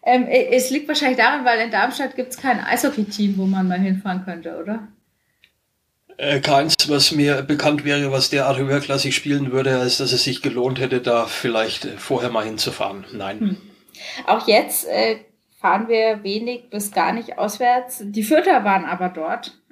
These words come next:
Speaker 1: am Freitag.
Speaker 2: Die mussten
Speaker 1: war das
Speaker 2: ja auch.
Speaker 1: Spiel. <laughs> Die mussten auf die Baustelle Böllenfalltor. Ähm, ja, ist immer ganz lustig, finde ich, wenn man dann, der Rohnhof war ja auch eine ganze Zeit lang Baustelle, wenn man dann auch andere Stadien sieht,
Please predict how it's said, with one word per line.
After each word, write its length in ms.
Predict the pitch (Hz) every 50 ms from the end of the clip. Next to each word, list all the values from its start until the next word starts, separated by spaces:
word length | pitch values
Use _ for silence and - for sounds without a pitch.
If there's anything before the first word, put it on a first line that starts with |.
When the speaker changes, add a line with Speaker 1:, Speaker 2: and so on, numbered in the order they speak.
| _ -
Speaker 1:
am 380 | 196 190 190 185 180 180 - _ _ _ _ -
Freitag. 280 | - - 175 - - 254
Speaker 2:
Die 40 | -
mussten 180 | 139 139 - 190 190
Speaker 1:
war 60 | 175
das 80 | 147 131
Speaker 2:
ja 80 | 123
auch. 160 | 117 120 120 123
Speaker 1:
Spiel. 240 | - - 151 147 -
<laughs> 760 | - - - 320 349 359 359 349 - - - - 587 466 - -
Die 120 | 285 320
mussten 560 | 302 233 247 294 453 466 - - 349 381 359
auf 300 | 240 - 247 277 330 -
die 120 | - 294 285
Baustelle 680 | 294 - 190 196 233 349 330 - - - 240 247 247 226
Böllenfalltor. 1200 | 196 202 202 202 220 240 285 269 - - 208 185 185 185 185 190 - 208 190 202 208 226 247 262 226 - -
Ähm, 500 | - 202 208 208 214 214 214 240 233 - - - _ _ _ _ _ - - -
ja, 480 | 214 208 190 185 185 240 240 - - _ _ _ _ _ _ _
ist 300 | - - - - 262 254
immer 160 | 349 311 349 320
ganz 280 | 233 233 247 254 -
lustig, 360 | 247 254 320 - - 330 -
finde 220 | - 269 240 220 262
ich, 60 | 247
wenn 120 | 254 208
man 160 | 220 226 214 208
dann, 320 | 208 208 214 208 202 208 -
der 340 | - 185 202 202 214 208 190
Rohnhof 360 | 185 202 240 262 220 214 220
war 120 | 226 202
ja 140 | 196 185 180
auch 40 | 220
eine 140 | 254 233 208
ganze 260 | - 214 240 233 214
Zeit 200 | - - 254 -
lang 160 | 208 208 226
Baustelle, 420 | 208 185 196 226 - - 240 214 208
wenn 140 | 202 208 214
man 120 | 220 208
dann 140 | 208 208 202
auch 120 | 208 202
andere 300 | - - 202 214 214 226
Stadien 560 | 220 - - 202 185 190 190 190 202 196 208
sieht, 460 | 220 214 - 220 226 240 254 - -